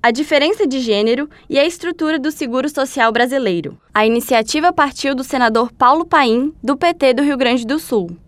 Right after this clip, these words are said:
que tem mostrado preocupação com o sistema, principalmente com o início do governo interino de Michel Temer.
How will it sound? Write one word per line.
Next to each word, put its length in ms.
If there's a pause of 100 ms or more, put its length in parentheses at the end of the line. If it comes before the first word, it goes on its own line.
que 120
tem 160
mostrado 500
preocupação 760
com 120
o 60
sistema, 580 (260)
principalmente 800
com 140
o 40
início 300
do 100
governo 360
interino 500
de 100
Michel 340
Temer. 380